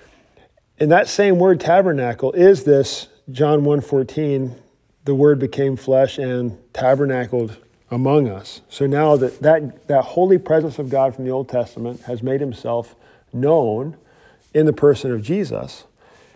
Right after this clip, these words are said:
And that same Jesus has made himself present with us. So he continues to tabernacle with us even now as we bear his name in holy baptism. So he's promised to be with us always. He makes himself present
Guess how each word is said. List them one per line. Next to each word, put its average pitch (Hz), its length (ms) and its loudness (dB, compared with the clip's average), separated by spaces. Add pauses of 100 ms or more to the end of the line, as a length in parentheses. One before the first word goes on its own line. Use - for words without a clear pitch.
(140)
And 151 160 2
that 190 200 4
same 165 280 2
Jesus 135 720 -2
has 139 180 -4
made 151 200 4
himself 135 580 -2
present 143 500 -2 (180)
with 170 260 2
us. - 420 -8 (600)
So - 160 2
he 156 60 6
continues 190 500 -2
to 143 80 -6
tabernacle 131 680 -4
with 123 200 -4
us 123 260 -4
even 127 260 -4
now 156 520 -4 (380)
as 139 200 -4
we 143 100 4
bear 143 260 4
his 123 160 -4
name 127 260 -4
in 131 60 -4
holy 135 220 -4
baptism. 113 580 -8
So 131 120 -4
he's 123 100 -4
promised 117 340 -10
to 120 60 -12
be 117 60 -8
with 117 240 -6
us 117 160 -10
always. 113 500 -10
He 139 100 -6
makes 139 280 0
himself 131 480 -2
present 156 520 0